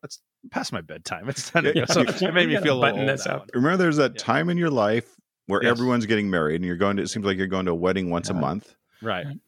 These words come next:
Speaker 2: And then there's the time where everybody's having babies. It's a couple years after that. <laughs> And then there's been this long pause without a lot of weddings, and every once in a while, a couple a year maybe. And guess what?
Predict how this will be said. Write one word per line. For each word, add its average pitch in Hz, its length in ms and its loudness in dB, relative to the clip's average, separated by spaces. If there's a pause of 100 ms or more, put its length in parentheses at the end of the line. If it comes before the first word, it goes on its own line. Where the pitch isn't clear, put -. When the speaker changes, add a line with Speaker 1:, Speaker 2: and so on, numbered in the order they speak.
Speaker 2:
And 98 160 0
then 120 100 4
there's 117 220 2
the 104 80 -4
time 101 280 0
where 92 120 2
everybody's 87 260 -2
having 85 240 -2
babies. 85 440 0
It's - 340 -16 (420)
a - 40 -18
couple - 200 -6
years 80 200 0
after 76 260 -2
that. 80 200 -4 (140)
<laughs> 117 120 -14 (1500)
And 120 160 2
then 180 100 2
there's 233 180 2
been 175 160 0
this 143 160 0
long 143 300 0
pause 127 460 2
without 110 320 -2
a 123 40 -2
lot 117 260 0
of 107 60 2
weddings, 104 420 0
and 147 160 -8
every 202 240 0
once 180 240 0
in 160 60 -4
a - 20 2
while, 165 120 2
a 175 60 -2
couple 165 280 0
a 127 40 2
year 113 200 0
maybe. 160 360 -4 (600)
And 90 120 -4
guess 113 220 0
what? 160 280 -4